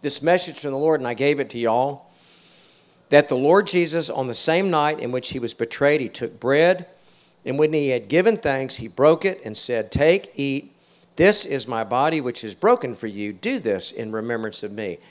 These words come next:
So we do this to remember him, okay? We don't do this to have grace administered to us. We don't do this because of some other reason. He says, "Do this in remembrance of me." It's one of the commands. It's an ordinance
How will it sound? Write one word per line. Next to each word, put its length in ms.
So 140
we 160
do 200
this 300
to 200
remember 600
him, 380
okay? 320
We 140
don't 320
do 160
this 260
to 100
have 240
grace 340
administered 600
to 120
us. 380
We 120
don't 260
do 160
this 300
because 720
of 120
some 200
other 200
reason. 320
He 160
says, 240
"Do 240
this 340
in 180
remembrance 600
of 180
me." 400
It's 160
one 180
of 120
the 80
commands. 600
It's 180
an 80
ordinance 680